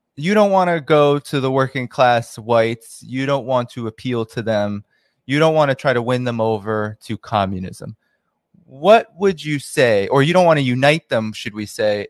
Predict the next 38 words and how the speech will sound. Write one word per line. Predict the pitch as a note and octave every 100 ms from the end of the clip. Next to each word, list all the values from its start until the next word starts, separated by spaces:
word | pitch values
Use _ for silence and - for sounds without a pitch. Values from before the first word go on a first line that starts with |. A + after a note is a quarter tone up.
| -
a-, | A2 A2
against, | A#2 A2+ B2 A2+ G#2+ - - _ _ _ -
uh, | A2
the | A2
forces | D3+ D3+ - C#3+ C3+ C3 A#2
of | F#2
globalism? | - A#2+ B2+ A#2+ A#2 A#2 A#2 G2+ A#2 A2+ A2 A2 A2 -
I | G#2+
don't | A#2
even | A2+
wanna | G#2 G2
use | A#2
that | A#2+ A2+
term. | B2+ A2+
Let's | A2 -
just | -
say | G2+ F#2
global | - G#2 - -
capital | - C3+ B2+ C#3 B2+ B2
for | - A2 - _
our | C#3+ C3+
sake. | - C3+ B2 _ _ _ _ _ _ _ -
The | B2
deep | D#3 D#3+ -
state, | - - C3+ C3+ C3 - - _ _ _ _ _ -
you | C3+
don't | C#3+ C#3
wanna | C#3 B2
do | A2+ A2+
that | G2+ G2 F#2+
because | G#2+ - A#2 G#2+ F#2
you're | A#2+ C3+
not | B2+ A#2+
willing | A#2+ A#2
to | A2 A2+
engage | G2 A2 G#2+ G#2 G2+ -
with | G#2 G#2+ G2+ - -
maga. | F#2+ F#2+ F2+ F2 D2+